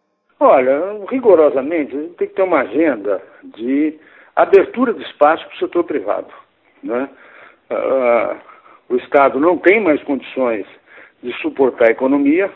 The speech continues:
Ah, depois de, ah, trinta anos de insistência no modelo em que o Estado é o comandante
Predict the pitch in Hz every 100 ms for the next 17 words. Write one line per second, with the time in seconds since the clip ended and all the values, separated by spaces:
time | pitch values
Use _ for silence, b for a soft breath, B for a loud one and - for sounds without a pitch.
0 | _ 117 117 107 110 113 - b b b
1 | b - 131 160 180 139 127 123 92 -
2 | - 98 98 - - - - - - _
3 | - 220 269 170 143 156 151 110 85 -
4 | - _ _ _ b b b b b _
5 | 226 277 - - - - 170 196 - 151
6 | 143 139 123 127 143 135 - 131 113 -
7 | 143 156 156 123 123 123 123 120 160 165
8 | 147 120 131 160 139 - 104